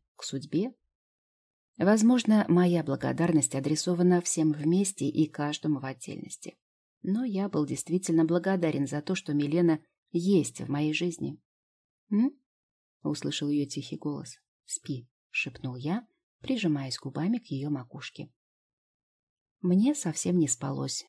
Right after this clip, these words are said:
Лежал, глядя в окно на окружающийся снег. «Ты будешь со мной всегда?» — тихо прошептал я, уже почти не сомневаясь, что Милена уснула.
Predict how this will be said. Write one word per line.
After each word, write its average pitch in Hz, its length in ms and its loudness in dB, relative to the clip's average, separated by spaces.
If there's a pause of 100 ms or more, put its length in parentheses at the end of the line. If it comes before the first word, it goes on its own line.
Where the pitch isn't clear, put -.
(100)
Лежал, 170 540 0
глядя 147 380 -2
в 127 40 -6
окно 147 380 0
на 190 100 2
окружающийся 139 760 -6
снег. 131 420 -10 (1080)
«Ты 196 380 4
будешь 160 460 2
со 151 120 -2
мной 156 200 4
всегда?» — 180 500 -4 (300)
тихо - 320 -10
прошептал - 540 -6
я, 156 260 2
уже 143 200 0
почти - 380 -2
не 165 100 6
сомневаясь, 190 600 2
что - 220 -2
Милена 147 400 2
уснула. - 440 -10